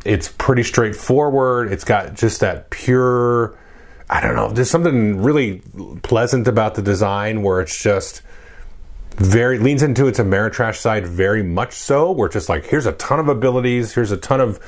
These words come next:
different types of units and buildings and special abilities from all the different leaders and blah, blah, blah, all that stuff. And it just, but it's also very smooth and very elegant design. It doesn't, like,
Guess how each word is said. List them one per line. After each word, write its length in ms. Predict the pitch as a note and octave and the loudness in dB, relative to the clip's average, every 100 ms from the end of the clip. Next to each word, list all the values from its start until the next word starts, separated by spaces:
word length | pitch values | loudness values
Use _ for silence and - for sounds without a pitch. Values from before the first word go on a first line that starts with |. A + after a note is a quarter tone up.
| - - - | -18 -18 -2
different 300 | C#3+ C#3 A#2+ | 0 2 2
types 200 | A#2+ F#2+ | 2 2
of 60 | F#2 | 2
units 480 | A#2+ D#3 C#3+ B2 | 2 2 2 0
and 180 | G2 D#2+ | -4 -2
buildings 540 | C3+ C#3+ C3 A#2+ A2+ F#2 | 2 2 2 0 0 -2
and 240 | F2 E2 - - - - - | -2 -4 -6 -14 -16 -16 -10
special 540 | - - C#3+ C#3+ D3 | -8 -2 0 2 2
abilities 420 | B2+ A#2+ A#2+ A#2+ A2 | 4 4 4 2 2
from 200 | A#2+ G#2+ | 0 2
all 160 | A2 | 2
the 60 | G#2+ | 2
different 360 | G#2+ G#2+ F#2 | 2 0 -2
leaders 540 | G#2 C3 C#3 B2+ A#2+ G2+ | 2 4 4 2 0 -2
and 240 | F#2 E2+ | -6 -4
blah, 100 | G#2+ | 0
blah, 100 | B2+ | 0
blah, 220 | G#2+ F2+ | 2 0
all 140 | E2 C3 | 2 0
that 180 | C#3+ - | 0 -2
stuff. 340 | - F#2+ - | -2 -2 -4
And 120 | G#2+ | -4
it 80 | G#2+ | -2
just, 240 | A#2+ - - - - - - - | -2 -4 -8 -20 -20 -20 -20 -2
but 100 | A#2+ | 0
it's 80 | - | 4
also 240 | D#3 E3+ | 2 2
very 480 | G2+ A2 E3+ A#3+ B3+ | 2 4 4 4 0
smooth 680 | A3 - E3+ F3 F3 F#3 D3+ | -2 -2 2 4 4 4 2
and 140 | A#2+ | 0
very 260 | C3 E3 C3+ | 2 2 0
elegant 440 | C3 D3 C#3 C#3 | 0 0 -2 -2
design. 500 | D#3 C3 A#2+ A#2 A#2+ | 0 2 0 0 -2
It 140 | A2 | 0
doesn't, 280 | A2 A#2+ B2 | 0 -2 -2
like, 320 | A#2+ A2+ G#2+ | 0 -2 -4